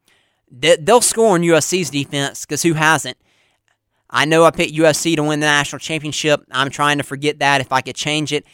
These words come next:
I certainly would, 'cause somehow, somehow this U S C defense seems to have gotten worse.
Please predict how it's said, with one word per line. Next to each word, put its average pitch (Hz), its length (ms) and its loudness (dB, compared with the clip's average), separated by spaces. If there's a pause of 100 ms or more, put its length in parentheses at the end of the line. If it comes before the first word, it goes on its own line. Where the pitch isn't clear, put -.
(140)
I 117 120 -8
certainly 151 460 0
would, 135 380 0
'cause 120 140 -10
somehow, 131 600 2 (300)
somehow 214 440 4
this 165 200 0
U 165 80 2
S 147 120 2
C 151 160 -6
defense 139 400 -6
seems 160 320 -2
to 147 60 0
have 135 100 -2
gotten 120 300 -2
worse. - 320 -14